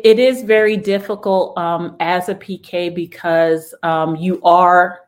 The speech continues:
in the spotlight. Um, I did not want to, it, it's just, it's, it's kinda like the call when you're in the call. It's,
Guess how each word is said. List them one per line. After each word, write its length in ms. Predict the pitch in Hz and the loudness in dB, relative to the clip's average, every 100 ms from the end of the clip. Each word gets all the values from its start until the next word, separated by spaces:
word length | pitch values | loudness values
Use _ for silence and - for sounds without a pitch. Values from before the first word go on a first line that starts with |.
| _ | _
in 160 | 185 175 | -4 -2
the 80 | 160 | -2
spotlight. 640 | - 175 151 156 135 - _ _ _ _ _ _ | 0 -2 0 -2 -4 -6 _ _ _ _ _ _
Um, 320 | 170 175 170 165 | -2 0 0 0
I 140 | 180 | 0
did 300 | 190 - 208 | 0 2 2
not 500 | 196 185 185 185 - | 4 2 2 2 -2
want 500 | 175 170 180 180 180 - _ _ - | -8 -8 -4 -4 -6 -10 _ _ -12
to, 760 | 190 175 170 165 160 156 156 - _ _ _ _ _ _ _ _ _ _ _ - | -6 -4 -2 -4 -6 -8 -10 -12 _ _ _ _ _ _ _ _ _ _ _ 2
it, 160 | 208 208 | 2 2
it's 240 | 226 - - | -2 -2 -2
just, 340 | 254 - - | -4 -4 0
it's, 300 | 214 202 - - | 2 2 -4 -2
it's 200 | 202 - | -2 -2
kinda 280 | - 269 269 | -2 2 2
like 260 | 220 202 | 2 0
the 120 | 190 190 | -4 -2
call 480 | - 208 233 233 | 4 6 8 8
when 200 | 226 247 | 6 4
you're 200 | 208 190 | 4 2
in 200 | - 226 | 0 0
the 80 | 240 | 0
call. 440 | 240 240 240 240 - | 0 2 4 2 4
It's, 240 | 220 - | 2 0